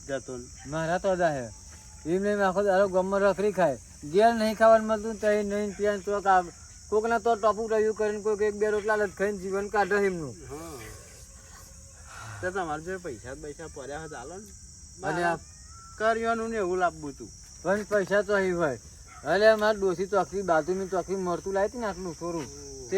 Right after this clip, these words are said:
Speaker 2: મરતું વઘારીને ખાધું. અને એ તેલ નતું ને તે પાણીમાં વઘાર્યું.
Speaker 1: અરે એવું તારે મારે થોડો એક રોટલો થાય એવો લોટ પડ્યો હોય તારના બાજરીનો ઘડીને ખાઈએ મરચું ને બે.
Speaker 2: હા તો મને દારે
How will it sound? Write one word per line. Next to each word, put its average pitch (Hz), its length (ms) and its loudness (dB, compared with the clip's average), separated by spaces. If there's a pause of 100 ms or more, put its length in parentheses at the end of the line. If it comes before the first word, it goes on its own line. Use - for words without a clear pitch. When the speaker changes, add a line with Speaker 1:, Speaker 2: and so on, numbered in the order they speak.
Speaker 2:
મરતું 196 440 -2
વઘારીને 175 380 -2
ખાધું. 185 440 2 (200)
અને 208 240 -2 (120)
એ - 60 2
તેલ 214 320 2
નતું 220 200 -2
ને 208 60 -8
તે 220 80 4 (220)
પાણીમાં 185 520 -4
વઘાર્યું. 151 320 -4 (600)
Speaker 1:
અરે 170 120 -12
એવું 175 220 -10
તારે 160 200 -10
મારે 156 260 -6
થોડો 160 220 -8
એક 160 140 -8
રોટલો 139 380 -6
થાય 147 240 -8
એવો 143 140 -4 (200)
લોટ 135 180 -6 (100)
પડ્યો 147 280 -2
હોય 127 120 -8
તારના 123 320 -10 (520)
બાજરીનો 127 500 -8
ઘડીને 120 380 -8 (920)
ખાઈએ 170 340 -2 (300)
મરચું 123 360 -10
ને 104 100 -12
બે. 101 80 -12
Speaker 2:
હા 156 180 2
તો 202 160 -4
મને 202 220 -2
દારે 175 280 4